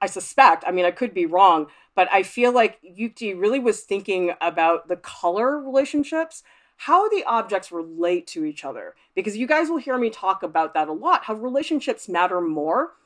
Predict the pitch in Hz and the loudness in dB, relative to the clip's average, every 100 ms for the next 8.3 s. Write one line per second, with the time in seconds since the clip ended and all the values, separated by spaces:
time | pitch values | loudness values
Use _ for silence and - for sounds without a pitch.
0 | _ _ 208 214 202 226 214 190 180 170 | _ _ 0 2 4 2 2 -2 -2 -4
1 | - 254 - - 170 156 143 - _ _ | -4 -4 -4 -2 -2 -4 -8 -16 _ _
2 | _ 185 196 196 - - 202 196 240 285 | _ 2 4 4 0 -4 -2 0 2 2
3 | 247 - 190 170 185 190 190 175 _ _ | 0 -4 -2 4 6 6 4 0 _ _
4 | _ - 175 196 190 156 123 - _ - | _ -2 2 2 0 -6 -6 -10 _ -14
5 | 180 196 - - - 185 170 175 185 196 | -12 -10 -10 -10 -8 -6 2 6 6 6
6 | 190 180 - 165 170 190 165 160 139 - | 4 -2 -4 0 2 2 2 -4 -8 -8
7 | 180 175 165 - 175 180 165 156 156 180 | -8 -8 -16 -6 -2 -2 -4 -12 -4 -2
8 | 233 185 | -2 -2